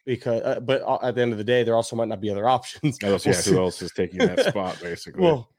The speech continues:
Speaker 1: do they bump players up? Do they, do, do they do the
Speaker 2: Yeah.
Speaker 1: whole, "Hey, let's move Jazz second, let's move
Speaker 2: Yeah.
Speaker 1: Cooper third, Soler fourth"?
Speaker 2: Give Brian De La Cruz some love, maybe.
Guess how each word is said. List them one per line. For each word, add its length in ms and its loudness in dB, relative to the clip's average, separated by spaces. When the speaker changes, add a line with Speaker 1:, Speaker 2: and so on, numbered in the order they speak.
Speaker 1:
do 140 0
they 160 6
bump 300 0
players 320 0
up? 160 0
Do 60 -2
they, 260 0
do, 120 -4
do 180 -4
they 100 2
do 140 -2
the 100 2
Speaker 2:
Yeah. 0 -
Speaker 1:
whole, 180 2
"Hey, 220 0
let's 180 -4
move 140 -2
Jazz 360 2
second, 600 0
let's 180 -6
move 320 0
Speaker 2:
Yeah. 280 -12
Speaker 1:
Cooper 440 0
third, 680 0
Soler 500 2
fourth"? 540 0
Speaker 2:
Give 240 -12
Brian 260 -2
De 120 0
La 120 -4
Cruz 300 -4
some 180 -4
love, 340 -4
maybe. 400 -6